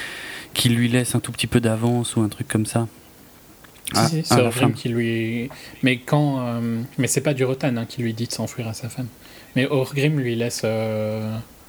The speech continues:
Speaker 2: le mo-, oui, enfin, si. Durotan a une discussion que il, il, elle devrait s'enfuir, mais c'est Orgrim qui lui laisse, mais c'est une scène plus tard, hein, c'est pas au même moment, quoi.
Speaker 1: Ouais, il me semblait que c'était là.
Speaker 2: Ouais, puisque c'est quand il commence à, à attraper tous ceux du clan Frostwolf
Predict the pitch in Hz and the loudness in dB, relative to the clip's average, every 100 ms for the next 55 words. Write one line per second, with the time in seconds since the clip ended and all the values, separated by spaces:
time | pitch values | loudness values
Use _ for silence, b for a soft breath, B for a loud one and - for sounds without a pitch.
0 | - - 110 113 113 135 117 - 107 - | -6 -2 0 0 0 -2 -2 -4 -8 -6
1 | - - B B B B - 147 151 170 | -8 -10 B B B B 2 4 4 2
2 | 151 135 127 127 - 139 156 139 123 113 | 2 2 -2 -4 -2 0 0 0 0 0
3 | 110 110 120 117 131 120 113 110 107 117 | -2 -2 -4 -2 -2 0 0 -2 -2 -4
4 | - 156 120 107 117 104 95 120 117 - | -2 -2 -2 -4 -2 -4 -2 -4 -4 -6
5 | 117 110 120 110 123 104 113 107 - 113 | -4 -2 -2 -4 -4 -2 -2 -4 -4 -4
6 | 107 127 135 104 123 107 107 107 - 110 | -6 -4 -4 -4 -8 -10 -12 -12 -12 -8
7 | 107 107 - - - 131 117 110 113 117 | -8 -10 -16 -20 -8 -2 0 0 -2 -2
8 | 113 113 - - B B B 131 147 208 | -4 -8 -14 -18 B B B 4 4 -2
9 | - - - 113 110 - 104 104 - 104 | -10 -20 -6 -2 0 0 -2 -2 -4 -4
10 | 104 123 139 143 - 127 - - 135 123 | -4 -2 -4 -6 -4 0 0 0 0 0
11 | 127 123 135 - 127 131 131 - 113 110 | -2 -4 -4 0 0 0 -2 -2 0 0
12 | 110 107 120 - - - B B B B | -2 -4 -6 -10 -20 -20 B B B B
13 | - 120 110 - 117 127 120 - - 120 | -6 -2 0 0 -2 0 -2 -4 -2 -2
14 | 107 107 - 104 - 110 - 139 127 - | -2 -6 -4 -6 -4 -6 -2 -2 -2 -4